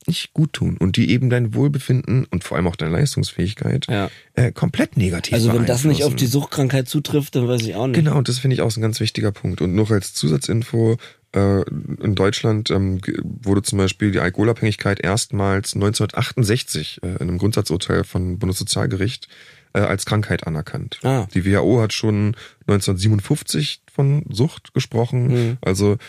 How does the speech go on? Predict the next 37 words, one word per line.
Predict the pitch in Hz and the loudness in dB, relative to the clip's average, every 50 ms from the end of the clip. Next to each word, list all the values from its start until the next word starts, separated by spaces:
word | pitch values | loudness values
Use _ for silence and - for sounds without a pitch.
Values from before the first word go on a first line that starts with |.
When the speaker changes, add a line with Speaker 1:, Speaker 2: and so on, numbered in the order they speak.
| - - _ _ | -18 -20 _ _
Speaker 1:
es | - 104 | 0 0
ist | 117 123 127 - - - - - | 2 2 0 -2 -4 -8 -6 -2
nichts, | - 110 123 - - - - | 0 0 0 0 -2 -4 -4
was | 98 95 - | -2 0 0
erst | 95 101 - | -2 -2 -2
seit | - 95 95 | -4 -4 -2
gestern, | - 90 98 - - - 104 95 95 90 90 90 - - - _ - - | -2 -4 -4 -2 -2 -2 0 0 0 -2 -2 -4 -6 -12 -20 _ -8 -4
ähm, | - 87 87 87 87 | -2 0 0 0 0
der | 87 92 | 0 2
medizinischen | 90 95 90 92 92 - - 127 123 120 113 - 110 98 87 90 | 2 2 0 0 -2 0 2 2 2 2 2 0 -2 -2 0 0
Welt, | 87 87 90 92 98 - - - - | 0 0 0 0 -2 -4 -6 -4 -2
Speaker 2:
Bekannt | - 135 - - - - 87 | -2 0 2 2 2 2 2
Speaker 1:
äh, | 90 95 | 2 0
Speaker 2:
ist. | 98 - 113 117 | 0 -2 -2 -2
Speaker 1:
genau, | - 131 92 - - - | 0 0 0 -2 -4 -6
bekannt | - 92 - - 73 71 - | -10 -10 -8 -8 -8 -6 -6
ist. | - - | -2 0
Speaker 2:
Ja. | 117 117 110 - - - - _ _ | 0 0 0 -2 -6 -12 -20 _ _
Speaker 1:
Es | - - | -4 -2
sind | - 110 104 | 0 0 2
einfach, | - 87 90 - 87 87 - - - - | 2 0 0 0 -2 -4 -4 -6 -4 -2
ähm, | 87 85 85 82 85 92 - - | 0 0 0 0 -2 -4 -8 -6
genau, | - - 90 80 | -2 0 0 2
und | 101 - - 92 | 0 0 0 0
das | 113 107 | 0 2
hat | 135 123 - | 2 0 2
ja, | 117 113 101 | 2 2 2
und | 73 95 - | 0 0 -2
das | 117 110 - - - - 73 80 | -2 -4 -4 -8 -8 -6 -2 0
hat | 113 107 - | 0 0 2
ja | 107 95 | 0 0
dann | 95 101 95 | 0 0 0
auch | 64 92 104 - - - - - - | 0 -2 -4 -6 -12 -18 -18 -12 -8
insofern | 80 78 78 95 92 95 101 104 - - 107 98 98 | -4 -2 0 0 0 0 0 0 0 0 0 0 0
Relevanz, | 92 98 98 95 90 92 87 95 95 - - | 0 0 0 2 2 0 0 0 -2 -2 -2
weil | - 92 92 | -2 0 0
dann, | 92 92 95 104 104 104 | 0 0 0 0 0 -2